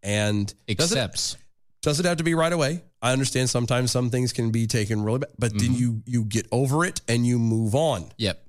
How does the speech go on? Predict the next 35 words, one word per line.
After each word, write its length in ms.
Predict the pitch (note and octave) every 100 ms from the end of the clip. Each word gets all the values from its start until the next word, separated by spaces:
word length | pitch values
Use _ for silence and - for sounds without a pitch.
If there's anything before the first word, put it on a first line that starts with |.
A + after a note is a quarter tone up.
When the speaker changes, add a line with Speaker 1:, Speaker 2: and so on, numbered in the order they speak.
| -
Speaker 2:
Apologies 560 | G#2+ - A#2 A#2 B2+ A2+
have, 320 | G#2 - -
have 140 | C3 G#2
occurred. 540 | - E3 F3 F#3+ G#3 - _ _ _ _ _ _
You 120 | A2+ A#2+
know. 40 |
Speaker 1:
Amends 360 | C3+ D3 D#3 C3+
have 180 | C#3+ A#2
been 140 | A#2
attempted, 460 | A2+ D#3+ D#3+ F3 D#3+
and 140 | B2
you 140 | B2
allow 220 | A#2 A#2+ C3
that 140 | C#3+
person 280 | C#3 C3 B2
to 220 | - A#2+
actually 320 | A2+ A2+ B2
show 240 | A2 B2+ A2+
remorse. 580 | G2+ G#2 B2 G2 - -
Speaker 2:
Yep. 280 | F#2+ E2 - - -
Remember, 320 | E3+ G3+ -
Speaker 1:
And 100 | - G2+
you 60 |
Speaker 2:
uh, 220 | - E2 -
Speaker 1:
fix 200 | G3+ -
Speaker 2:
uh, 20 |
Speaker 1:
it 120 | - -
that 120 | -
way. 140 | F#2
Speaker 2:
I 60 | -
mean, 240 | A3+ A3+
everybody 400 | G3+ G3+ G3 E3
understands 500 | C3+ G#2 - E2+ D#2
this, 300 | - G1+ -
but 340 | A#2+ A#2 G#2+